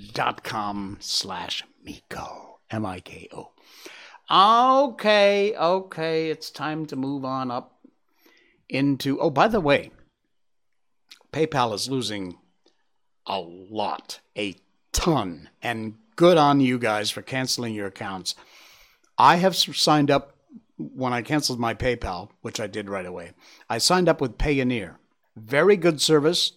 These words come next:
not a rip. Their fees are very reasonable. It is available in Malaysia. It is available around the world.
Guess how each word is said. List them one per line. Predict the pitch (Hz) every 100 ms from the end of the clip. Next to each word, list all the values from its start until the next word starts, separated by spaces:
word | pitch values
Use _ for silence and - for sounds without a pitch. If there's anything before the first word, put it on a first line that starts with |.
| _ _ _ _
not | 107 123 175
a |
rip. | 165 147 156 -
Their | 123 107
fees | - 165 135
are | 127
very | 98 120 180 170
reasonable. | 151 135 131 143 160
It | 120 123
is | 139
available | 185 170 180 160 156
in | 139
Malaysia. | 131 127 139 147 214 - - - _
It | -
is | 120
available | 117 131 139 143 143 -
around | 120 120 175
the | 160
world. | 160 156 98 110